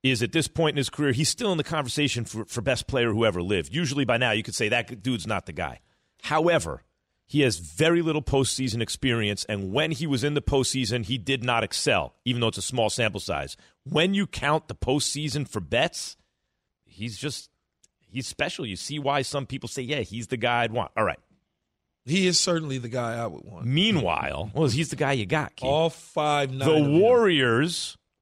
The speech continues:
Speaker 1: rallied from ten down, Jay.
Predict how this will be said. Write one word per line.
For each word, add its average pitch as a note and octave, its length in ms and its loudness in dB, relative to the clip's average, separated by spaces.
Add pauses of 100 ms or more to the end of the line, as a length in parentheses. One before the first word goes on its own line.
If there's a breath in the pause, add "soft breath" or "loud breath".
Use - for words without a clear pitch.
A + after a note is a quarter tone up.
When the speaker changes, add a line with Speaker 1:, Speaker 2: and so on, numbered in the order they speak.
Speaker 1:
rallied C3+ 680 2
from C3+ 240 -2
ten G#3+ 360 2
down, A3+ 380 4
Jay. A#2+ 440 2